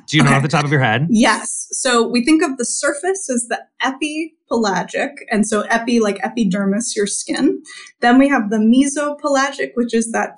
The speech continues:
Speaker 2: twilight zone where there's a little bit of light, but not enough light for photosynthesis. It's getting darker.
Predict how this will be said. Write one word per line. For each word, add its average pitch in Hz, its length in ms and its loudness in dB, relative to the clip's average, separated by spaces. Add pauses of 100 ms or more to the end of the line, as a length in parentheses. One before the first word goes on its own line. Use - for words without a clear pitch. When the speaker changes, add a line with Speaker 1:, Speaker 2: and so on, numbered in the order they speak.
Speaker 2:
twilight 226 440 0
zone 240 340 4
where 208 120 4
there's 196 180 2
a 190 100 0
little 269 260 4
bit 269 140 2
of 240 80 2
light, 226 420 2
but 202 140 -2
not 226 220 2
enough 226 260 0
light 214 220 -4
for 202 160 -2
photosynthesis. 202 760 -2
It's 190 180 0
getting 196 380 0
darker. 196 640 -2